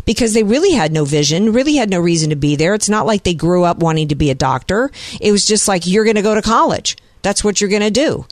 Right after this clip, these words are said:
You know, and many of them dropped out, so it's a waste of time. So I love this, and I love particularly the trades, uh, because one of the industries that, that, that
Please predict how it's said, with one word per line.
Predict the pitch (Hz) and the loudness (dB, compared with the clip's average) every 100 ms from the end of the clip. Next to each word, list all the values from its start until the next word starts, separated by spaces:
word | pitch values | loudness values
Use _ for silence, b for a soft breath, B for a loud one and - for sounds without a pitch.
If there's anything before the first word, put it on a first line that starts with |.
| B B B | B B B
You | - 175 | -4 -2
know, | 180 185 240 | 0 2 0
and | - 185 190 | 0 0 0
many | 202 214 | 2 0
of | |
them | 202 | 0
dropped | 185 180 196 | 0 0 0
out, | - 208 | -2 -2
so | - 190 | -2 -2
it's | 175 | 0
a | 175 | 0
waste | 180 190 - | 0 0 -2
of | |
time. | 185 233 196 160 | -2 -2 0 0
So | 185 | 0
I | 180 | 0
love | 170 202 277 | 0 0 0
this, | 160 160 | 0 0
and | 165 | -2
I | 165 | -2
love | 160 185 - | 0 -2 -2
particularly | 233 208 180 170 | -4 -4 -2 -4
the | 156 | -2
trades, | - 143 131 147 180 - B B B B | -4 -2 0 -2 -4 -8 B B B B
uh, | 180 170 | -4 -2
because | 175 190 175 | -2 -2 -2
one | 170 208 | 0 0
of | |
the | 220 208 | 0 0
industries | 190 - 190 185 | 0 -2 0 -2
that, | 156 123 | -2 -4
that, | 151 - 170 160 165 165 | -6 -6 -6 -6 -6 -2
that | 156 151 156 | -2 -2 -12